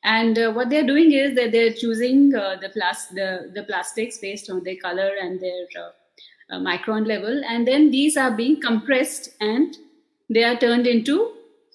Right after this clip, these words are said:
uh, pavers. And these pavers are so strong, uh, that even normally if we use a concrete paver, which is a depth of about,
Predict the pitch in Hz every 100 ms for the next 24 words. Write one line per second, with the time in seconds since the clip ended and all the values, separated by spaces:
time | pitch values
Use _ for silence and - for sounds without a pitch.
0 | - 208 208 233 220 190 185 180 - 208
1 | 214 294 359 269 240 233 240 240 202 214
2 | - 330 349 - 269 254 180 - - -
3 | 180 180 185 180 170 196 - 220 254 262
4 | - _ _ _ 220 220 247 285 320 311
5 | 285 262 262 262 254 220 220 294 294 226
6 | 233 240 220 240 240 - - _ _ -
7 | 214 196 226 247 - 240 247 220 220 240
8 | -